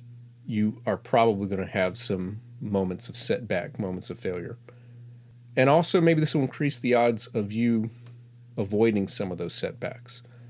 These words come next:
of doing the things necessary in advance to avoid that. Okay, so first of all, I, I, I don't wanna say what I'm talking about. I'm just, just, I won't give it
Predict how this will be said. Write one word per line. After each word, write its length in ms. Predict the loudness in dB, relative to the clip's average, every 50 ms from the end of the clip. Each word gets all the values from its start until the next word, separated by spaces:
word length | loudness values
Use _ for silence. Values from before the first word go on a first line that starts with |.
| -20 -20 -20 -20 -16 -10
of 300 | -6 -4 -4 -4 -4 -2
doing 300 | 2 2 4 4 4 2
the 60 | 0
things 360 | -2 -2 -2 0 -2 -2 -2 -2
necessary 540 | -2 -2 -2 -4 -6 -6 -2 0 0 0
in 60 | 0 -2
advance 540 | -4 -6 -6 -6 -8 -8 -10 -12 -12 -12
to 120 | -10 -8 -8
avoid 340 | -8 -6 -6 -6 -6 -8 -10
that. 160 | -14 -14 -16 -18 -20 -20 -20 _ -20 -20 -20 -20 -20 -20 -20 -20 -20 -20 -20 -20 -20 -20 -20 -14 -4 -2
Okay, 180 | 2 2 2 4
so 140 | 4 2
first 340 | 2 4 4 4 4 2 0
of 120 | 2 4 6
all, 280 | 8 6 6 4 2 -6 -18 -20 -20 -20 -20 -20 -20 -20 -20 -20 -20 -20 -20 -20 -20 -20 -20 -20 -20 -20 -20 -20 -20 -14 -8 -6 -6 -4 -4 -2 -4 -2 0 2
I, 160 | 2 2 0 -2 -8 -4 2
I, 200 | 4 4 4 4 2
I 60 | 2 4
don't 160 | 6 6 6
wanna 160 | 6 6 4
say 160 | 6 6 6 4
what 160 | 6 6 6
I'm 120 | 4 6
talking 380 | 6 6 6 6 6 6 4 4
about. 400 | 6 8 8 8 8 6 4 0 -6 -2 2
I'm 260 | 2 4 2 2 -2 -6 -8 -8
just, 400 | -4 0 0 0 0 0 -4 -8 -6
just, 260 | -2 -2 0 0 2
I 60 | 2
won't 340 | 2 2 0 0 -2 -2 0
give 160 | 2 2 4
it 300 | 2 0 -2 -6 -18 -18